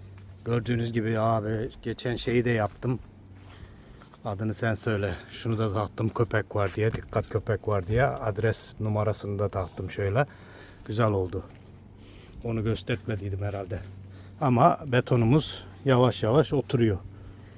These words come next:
Görünüşü o kadar ahım şahım değil ama idare eder. Tamam arkadaşlar, güzel oldu. Bak kolu yaptım.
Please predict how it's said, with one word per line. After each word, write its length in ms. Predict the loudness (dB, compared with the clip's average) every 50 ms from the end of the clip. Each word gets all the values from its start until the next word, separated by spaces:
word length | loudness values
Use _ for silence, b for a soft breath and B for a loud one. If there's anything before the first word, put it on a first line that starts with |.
| B B B B B B B B B B -20 -20 -20 -20 -20 -20 -20 -20 -20 -20 -20 -20 -20 -20 -20 -20 -20 -20 -20 -20 -20 -20 -20 -20 -20 -20 -20 -20 -20 -20 -20 -20 -20 -14 -4
Görünüşü 480 | -2 2 4 4 4 4 2 4 4 4
o 100 | 6 6
kadar 300 | 6 6 6 4 2 0 -4 -10 -4
ahım 320 | 0 2 4 4 4 2
şahım 340 | 2 4 4 4 4 4 6
değil 160 | 6 6 6
ama 260 | 6 4 4 4 4
idare 320 | 4 4 4 2 2 2 2
eder. 200 | 0 0 -2 -8 -10 -16 -20 -20 -20 -20 -20 -20 -20 -20 -20 -20 -20 -20 -20 -20 -20 -10 -8 -6 -4 -4 -4 -2 2
Tamam 360 | 6 10 10 10 10 10 10 8
arkadaşlar, 640 | 8 10 10 10 8 8 6 4 2 2 2 2 2 2 2
güzel 280 | 6 10 12 12 12
oldu. 280 | 12 10 8 6 6 6
Bak 180 | 8 8 8 6 10
kolu 220 | 12 12 12 12 12
yaptım. 440 | 12 12 10 8 8 8 8 8